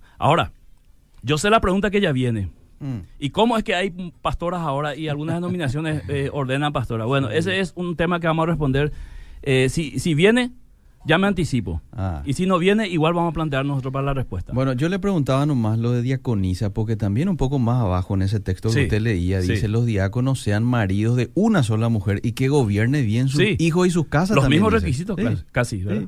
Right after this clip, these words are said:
Speaker 2: casi lo mismo.
Speaker 1: Porque posiblemente de, de esos diáconos surja después un pastor.
Speaker 2: Ah, ah,
Speaker 1: ¿Entendés?
Speaker 2: ok, ok. Bueno, eh, para dejarnos más claro el panorama,
Speaker 1: Sí.
Speaker 2: pastor, para, para los mensajes que ya, que ya llegaron y que vamos a leer. Eh,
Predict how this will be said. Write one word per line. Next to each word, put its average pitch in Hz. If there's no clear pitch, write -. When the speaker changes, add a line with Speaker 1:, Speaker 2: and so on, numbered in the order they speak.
Speaker 2:
casi 147
lo 185
mismo. 170
Speaker 1:
Porque 151
posiblemente 185
de, 160
de 139
esos 175
diáconos 151
surja 147
después 110
un 117
pastor. 87
Speaker 2:
Ah, 80
ah, 87
Speaker 1:
¿Entendés? 101
Speaker 2:
ok, 82
ok. 78
Bueno, 151
eh, 160
para 202
dejarnos 247
más 165
claro 127
el 135
panorama, 127
Speaker 1:
Sí. 117
Speaker 2:
pastor, 104
para, 117
para 117
los 123
mensajes 110
que 110
ya, 92
que 95
ya 98
llegaron 98
y 90
que 95
vamos 90
a 98
leer. 85
Eh, 113